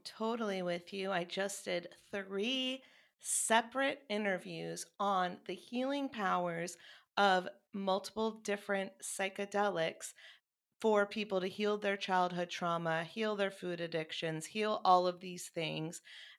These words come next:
and truly find peace, truly love ourselves.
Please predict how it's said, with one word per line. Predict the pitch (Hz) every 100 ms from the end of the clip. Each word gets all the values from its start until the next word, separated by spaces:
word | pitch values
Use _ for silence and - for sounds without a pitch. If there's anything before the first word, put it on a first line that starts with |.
| -
and | 196 196 190
truly | - - 220 214 202
find | 208 185 170 170
peace, | - - 165 165
truly | - - 233 220
love | 190 180 170
ourselves. | 170 170 - 170 160 165